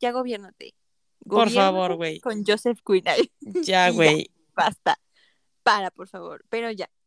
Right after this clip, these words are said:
Speaker 1: eso es lo único que tengo que aportar.
Speaker 2: Ay, güey, qué excelente
Speaker 1: Episodio.
Speaker 2: aportación.
Speaker 1: <laughs> Claro, siempre.
Speaker 2: Ok.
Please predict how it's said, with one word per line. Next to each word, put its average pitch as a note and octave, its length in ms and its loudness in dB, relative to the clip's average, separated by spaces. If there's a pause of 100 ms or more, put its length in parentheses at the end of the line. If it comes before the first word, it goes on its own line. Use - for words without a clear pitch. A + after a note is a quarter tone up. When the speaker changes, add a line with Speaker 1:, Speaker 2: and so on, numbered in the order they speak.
(160)
Speaker 1:
eso B3+ 320 -10
es C4+ 240 -12
lo B3 220 -8
único B3+ 260 -8
que A3 80 -10
tengo G3 240 -10
que - 80 -8
aportar. G3 440 -10 (640)
Speaker 2:
Ay, A#3+ 280 2
güey, F#3+ 220 -4
qué G#3 140 -6
excelente G3+ 480 -2
Speaker 1:
Episodio. G#3 120 -2
Speaker 2:
aportación. E3+ 440 -2
Speaker 1:
<laughs> F4+ 1040 0
Claro, A3+ 520 -4 (320)
siempre. G3 520 -12 (1080)
Speaker 2:
Ok. D#4 120 -14